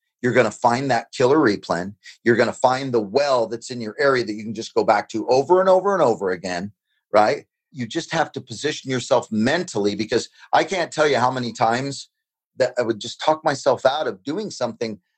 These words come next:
that, you know, that I'd stop myself. "No, I'm gonna go see. I'm gonna go talk to that store manager."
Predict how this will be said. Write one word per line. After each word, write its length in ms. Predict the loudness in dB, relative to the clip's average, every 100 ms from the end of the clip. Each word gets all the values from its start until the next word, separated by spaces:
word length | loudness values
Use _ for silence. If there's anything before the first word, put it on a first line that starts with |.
| _ _
that, 340 | 2 2 2 -8 _ _
you 220 | -4 0
know, 220 | 4 2 4
that 200 | 0 -2 0
I'd 220 | 0 0 -2
stop 280 | 0 0 0
myself. 320 | -4 -6 0
"No, 200 | 4 4 4
I'm 60 |
gonna 100 | -2
go 120 | 0 -2
see. 200 | -2 -4
I'm 60 |
gonna 120 | -2 -2
go 100 | 0
talk 300 | 2 0 -2
to 80 |
that 180 | -6 -6
store 300 | -8 -6 -6
manager." 480 | -4 -6 -6 -10 -12